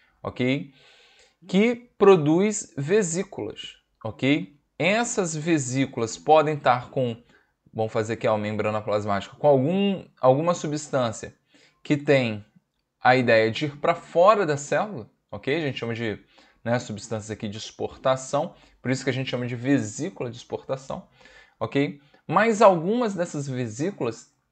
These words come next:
têm algum conteúdo, ok? Algum conteúdo,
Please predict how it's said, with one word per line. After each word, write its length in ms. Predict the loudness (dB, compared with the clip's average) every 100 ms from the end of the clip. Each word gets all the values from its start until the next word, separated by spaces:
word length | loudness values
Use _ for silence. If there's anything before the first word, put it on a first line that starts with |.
| 2
têm 300 | 4 4 4
algum 380 | 4 2 0 -2
conteúdo, 1000 | -2 -2 0 2 4 2 2 -2 -2 _ _ _ _ -8
ok? 580 | -2 4 4 2 -6 _ _ 4
Algum 400 | 6 6 4 0
conteúdo, 640 | -2 -2 2 2 0 -4